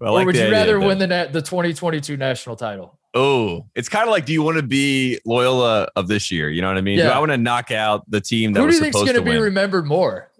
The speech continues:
Speaker 2: L-, wouldn't that be hilarious if Gonzaga wins the title next year, but no one remembers it 'cause they just remember that Oregon upsets Duke or
Speaker 1: That's,
Speaker 2: something?
Speaker 1: I mean, it's
Speaker 2: Or
Speaker 1: kinda
Speaker 2: like
Speaker 1: ha-, like Ca-, Cameron Krutwig, you know what I mean? If you ask, like, the casual fan, that's, like, the face they may remember from this tournament. And,
Speaker 2: Yeah.
Speaker 1: uh, that could be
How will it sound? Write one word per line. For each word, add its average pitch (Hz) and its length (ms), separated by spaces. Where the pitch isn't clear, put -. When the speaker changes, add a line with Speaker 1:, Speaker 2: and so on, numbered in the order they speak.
Speaker 2:
L-, 170 140
wouldn't 233 160
that 294 100
be 277 60
hilarious 190 440
if 156 120
Gonzaga 165 440
wins 170 200
the 147 80
title 143 320
next 135 320
year, 139 180
but 131 180
no 139 140
one 151 140
remembers 135 380
it 147 120
'cause 127 80
they 139 100
just 143 160
remember 131 380
that 120 320
Oregon 131 600
upsets 127 640
Duke 127 200
or 143 60
Speaker 1:
That's, 143 220
Speaker 2:
something? 143 240
Speaker 1:
I - 60
mean, 175 120
it's 185 120
Speaker 2:
Or - 20
Speaker 1:
kinda 180 160
Speaker 2:
like 202 80
Speaker 1:
ha-, 160 60
like 170 180
Ca-, 165 220
Cameron 196 320
Krutwig, 143 460
you 101 80
know 107 80
what 110 80
I 117 40
mean? 135 320
If 107 140
you 143 120
ask, 143 220
like, 131 120
the 117 60
casual 123 420
fan, 127 260
that's, 110 180
like, 107 140
the 104 80
face 117 360
they 107 120
may 104 140
remember 98 360
from 95 140
this 87 160
tournament. 92 540
And, 87 220
Speaker 2:
Yeah. 123 140
Speaker 1:
uh, 87 340
that 151 240
could 139 180
be 120 520